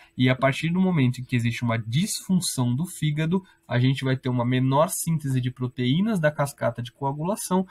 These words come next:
e, consequentemente, um status de hipocoagulação, um status de um paciente pró-hemorrágico, né? Então, é aquele paciente que vai chegar pra gente,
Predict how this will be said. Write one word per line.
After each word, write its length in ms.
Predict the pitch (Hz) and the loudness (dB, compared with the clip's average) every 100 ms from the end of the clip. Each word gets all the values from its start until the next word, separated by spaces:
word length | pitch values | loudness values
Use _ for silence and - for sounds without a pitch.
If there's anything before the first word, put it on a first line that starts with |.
| - _ | -10 _
e, 80 | 190 | -8
consequentemente, 1080 | - 151 151 151 151 151 160 143 131 131 - | -2 -2 -2 -4 -4 -2 0 0 0 0 -4
um 160 | 143 | -2
status 680 | 147 - - 131 131 131 131 | -2 -2 0 2 2 -4 -4
de 220 | 123 127 - | -2 -2 0
hipocoagulação, 1000 | 160 170 - 143 147 131 127 131 131 113 | -2 -2 -4 -4 -2 -2 0 0 -2 -4
um 80 | 117 | -6
status 320 | - 110 113 | -4 -6 -4
de 80 | - | -6
um 60 | 120 | -6
paciente 600 | 113 - 120 107 - - - _ - | -6 -6 -6 -6 -10 -16 -20 _ 0
pró-hemorrágico, 1200 | 123 120 - 120 123 131 - 117 107 - - - _ _ _ - | 6 6 4 -2 -2 -2 -2 -2 -2 -6 -14 -20 _ _ _ -18
né? 300 | 90 98 117 _ - _ | -12 -10 -10 _ -20 _
Então, 280 | - 113 127 | -4 2 4
é 40 | |
aquele 280 | 139 143 147 | 2 2 0
paciente 500 | 151 151 - 147 151 | 0 -2 0 -2 -2
que 80 | 170 | -2
vai 180 | 156 - | 0 2
chegar 400 | - 185 139 135 | 2 0 2 2
pra 160 | - 165 | 2 0
gente, 440 | 123 123 139 - | 2 2 0 -6